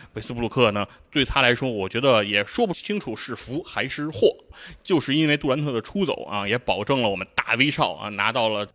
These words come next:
四十二场三双，场均三双啊，这样一个丰功伟绩。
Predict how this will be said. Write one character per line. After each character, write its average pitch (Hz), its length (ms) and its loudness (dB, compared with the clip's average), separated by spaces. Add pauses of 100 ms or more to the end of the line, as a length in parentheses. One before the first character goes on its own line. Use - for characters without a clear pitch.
(140)
四 165 300 0
十 - 100 2
二 156 140 2
场 101 140 -6
三 123 180 -2
双， 127 180 -4
场 101 260 -8
均 131 160 -4
三 135 160 0
双 139 220 2
啊， 101 140 -2
这 113 100 -2
样 101 120 -2
一 104 60 -8
个 110 80 -8
丰 127 200 -2
功 123 120 2
伟 95 140 -6
绩。 107 240 -8